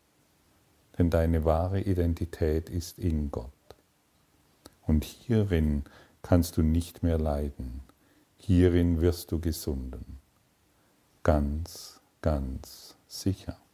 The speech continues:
Und jeder Gedanke, der etwas anderes sagt, den können wir dazu benutzen,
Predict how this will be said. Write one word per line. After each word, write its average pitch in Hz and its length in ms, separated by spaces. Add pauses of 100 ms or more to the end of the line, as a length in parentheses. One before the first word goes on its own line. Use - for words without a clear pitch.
(4000)
Und 85 220
jeder 90 340
Gedanke, 87 640
der 78 160
etwas 80 320
anderes 85 600
sagt, 90 560 (480)
den 85 160
können 101 340
wir 80 140
dazu 76 520
benutzen, 82 800